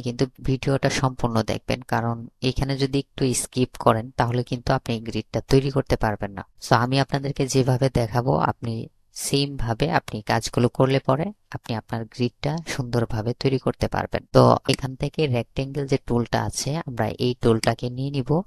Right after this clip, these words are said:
নিয়ে নেওয়ার পরে আমরা এখানে দেখেন এখানে ফিল কালারটা আমরা অবশ্যই এখানে নান করে দিব এবং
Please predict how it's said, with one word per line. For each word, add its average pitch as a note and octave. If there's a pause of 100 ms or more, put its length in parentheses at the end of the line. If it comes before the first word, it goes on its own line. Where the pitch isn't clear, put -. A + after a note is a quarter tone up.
নিয়ে C#3+
নেওয়ার E3
পরে B2 (140)
আমরা B2+
এখানে C3+ (100)
দেখেন B2 (260)
এখানে A#2 (200)
ফিল C3+
কালারটা C3+
আমরা B2+ (100)
অবশ্যই B2
এখানে B2 (100)
নান A2+ (160)
করে B2
দিব B2+ (580)
এবং B2